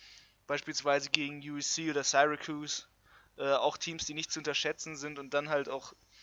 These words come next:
äh, Teams wie Navy auseinandergenommen wirklich und F S U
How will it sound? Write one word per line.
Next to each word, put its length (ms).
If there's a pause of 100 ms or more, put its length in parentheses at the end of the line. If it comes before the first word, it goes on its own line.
(560)
äh, 460 (400)
Teams 320
wie 80
Navy 360
auseinandergenommen 960
wirklich 420
und 100
F 180
S 200
U 400